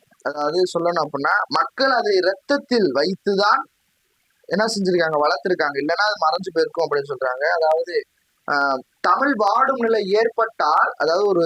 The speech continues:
செடி வாரப்போகுது அப்படின்னா அதுக்கு தண்ணி ஊத்தணும். "என் ரத்தத்தினால ஊத்தி தமிழ் அந்த மலர் செய்வேன்" அப்படின்ற ஒரு என்ன இருந்திருக்கு, தமிழ் பிழைக்கிறதுக்கான மக்கள் கிட்ட ஒரு விழிப்புணர்வு இருந்துச்சு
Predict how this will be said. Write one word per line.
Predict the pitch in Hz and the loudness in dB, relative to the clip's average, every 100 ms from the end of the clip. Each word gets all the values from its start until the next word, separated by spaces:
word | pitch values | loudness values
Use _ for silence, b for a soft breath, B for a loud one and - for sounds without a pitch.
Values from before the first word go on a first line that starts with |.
| 160 | 0
செடி | 202 226 | -2 -2
வாரப்போகுது | 202 185 226 233 214 190 | 0 2 0 0 0 0
அப்படின்னா | 151 131 127 156 214 _ - | -2 -4 0 0 -2 _ -8
அதுக்கு | 151 165 | -6 -2
தண்ணி | 185 233 | -2 -2
ஊத்தணும். | 226 151 143 - _ _ _ | -2 -2 -6 -6 _ _ _
"என் | 160 170 | 0 0
ரத்தத்தினால | 190 196 277 277 262 262 262 294 294 202 202 | 0 -2 -4 -2 -2 2 4 4 2 0 0
ஊத்தி | 240 208 - 320 | -2 -2 -2 -2
தமிழ் | - 196 220 | 0 0 2
அந்த | 233 202 | 0 0
மலர் | 185 180 214 - | 0 0 0 0
செய்வேன்" | 180 170 170 139 - _ - | 0 2 0 -2 -6 _ -4
அப்படின்ற | 185 208 196 202 | 0 0 2 4
ஒரு | 185 175 156 - _ _ _ _ - | 4 4 2 0 _ _ _ _ -4
என்ன | 214 262 | 0 0
இருந்திருக்கு, | 220 202 175 165 | 0 0 0 -2
தமிழ் | 180 254 269 - | 0 2 2 2
பிழைக்கிறதுக்கான | 208 233 240 220 214 185 190 277 | 0 0 0 0 0 0 2 0
மக்கள் | 262 180 - 262 233 | 0 -2 0 0 0
கிட்ட | 202 | 0
ஒரு | 196 190 | 2 2
விழிப்புணர்வு | 220 254 214 196 | 0 0 0 0
இருந்துச்சு | 180 180 | 0 0